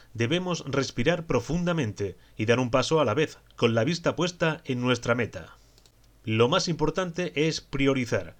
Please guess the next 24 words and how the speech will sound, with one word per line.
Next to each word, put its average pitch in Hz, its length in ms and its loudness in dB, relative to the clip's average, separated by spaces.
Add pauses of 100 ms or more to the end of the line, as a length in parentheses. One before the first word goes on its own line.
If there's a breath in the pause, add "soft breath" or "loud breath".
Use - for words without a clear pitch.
(140)
siendo 123 300 0
conscientes 135 460 0
de 135 120 2
que 117 60 -2
el 110 120 2
primer 127 280 -2
paso 160 360 -2 (200 loud breath)
no 120 160 0
nos 151 180 2
lleva 165 220 2
donde 135 240 2
queremos 120 360 -2
llegar, 120 320 -4 (240 loud breath)
pero 135 260 2
nos 131 220 0
saca 175 380 0
de 135 140 0
donde 139 220 2
estamos. 92 560 -4 (640)
Así - 260 2
logramos 175 640 0
romper 135 460 0
la 165 120 2
inercia, 104 560 0